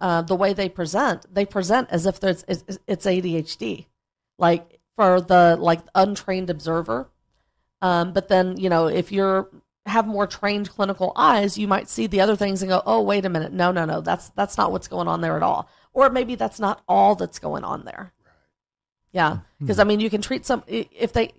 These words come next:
Speaker 1: like my son, he has A D H D. Treating the A D H D, um, did not help with all the <laughs> other behaviors, you
Speaker 2: Hmm.
Speaker 1: know? So it really does take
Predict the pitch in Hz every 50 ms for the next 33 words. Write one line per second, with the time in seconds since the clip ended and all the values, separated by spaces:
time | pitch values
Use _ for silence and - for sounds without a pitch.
0 | _ 196 214 202 196 - 214 214 208 - 254 262 247 233 202 240 233 240 233 226
1 | 214 220 220 208 202 - - - - 170 185 233 - - _ _ _ _ - 294
2 | 262 285 277 254 233 220 226 226 220 220 208 214 - - - - 202 185 202 226
3 | 240 240 254 - - - 196 190 185 185 185 180 180 180 180 175 185 185 - _
4 | _ _ _ _ 180 185 226 214 226 220 208 - - 202 180 214 208 214 - 220
5 | 202 - 180 185 - 226 214 190 - 202 226 - 190 160 - 214 190 - - -
6 | 190 175 - - 170 - - - _ _ _ _ _ _ _ - - - - 202
7 | 190 170 156 156 165 196 - _ _ _ _ _ _ _ _ - 214 196 196 214
8 | - 226 226 226 277 285 311 320 269 277 269 254 - - 247 233 240 -